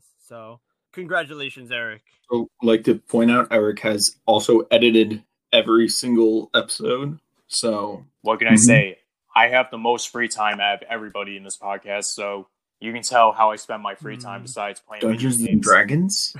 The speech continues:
Speaker 2: Oh, wait, that's me.
Speaker 1: <laughs> Keith, I really think you should introduce yourself now. You were getting some more hints.
Speaker 2: <laughs> I'm Keith, again, as I stated before. The coolest nerd and geek out of everyone here,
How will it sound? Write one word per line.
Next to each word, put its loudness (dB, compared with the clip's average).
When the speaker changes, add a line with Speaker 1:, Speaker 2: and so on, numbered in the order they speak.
Speaker 2:
Oh, 2
wait, 0
that's 0
me. -10
Speaker 1:
<laughs> -20
Keith, -12
I 2
really -2
think -10
you -6
should -12
introduce -16
yourself -10
now. -8
You -14
were -16
getting -4
some -12
more -10
hints. -16
Speaker 2:
<laughs> -20
I'm -2
Keith, -8
again, -8
as -10
I -8
stated -8
before. -12
The -10
coolest -6
nerd -6
and -12
geek -10
out -6
of -10
everyone -8
here, -16